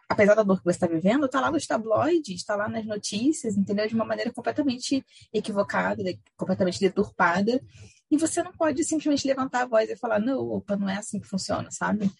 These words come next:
Você tem que continuar dançando conforme a música e fingir que tudo que tá ali no, no, nas notícias é verdade e seguir a vida, entende? Eu acho que isso, isso deve ser muito complicado, né?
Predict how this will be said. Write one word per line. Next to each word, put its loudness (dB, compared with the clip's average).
Você -4
tem 4
que -2
continuar 0
dançando -2
conforme 0
a 2
música 0
e -2
fingir -2
que -6
tudo -6
que -18
tá -2
ali -4
no, -10
no, 0
nas 6
notícias 2
é 2
verdade 0
e 2
seguir -2
a 0
vida, -6
entende? -2
Eu 0
acho -8
que -8
isso, -4
isso -8
deve -4
ser -2
muito 0
complicado, 0
né? 2